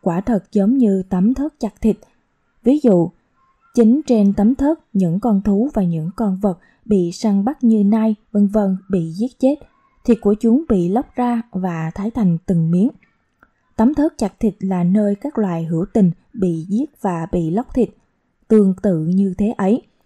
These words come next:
năm loại dục lạc tiêu diệt tất cả chúng sanh vui đắm,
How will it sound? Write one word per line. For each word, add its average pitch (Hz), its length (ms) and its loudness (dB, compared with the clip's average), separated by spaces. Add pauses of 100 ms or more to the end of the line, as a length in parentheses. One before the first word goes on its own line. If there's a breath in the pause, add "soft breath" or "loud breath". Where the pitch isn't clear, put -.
(200)
năm 294 180 -2
loại 185 220 2
dục 190 180 0
lạc 185 280 -2 (120)
tiêu 214 280 2
diệt 196 220 0
tất - 220 -10
cả 165 300 -4
chúng 240 160 -2
sanh 208 320 2 (100)
vui 208 160 0
đắm, 202 260 0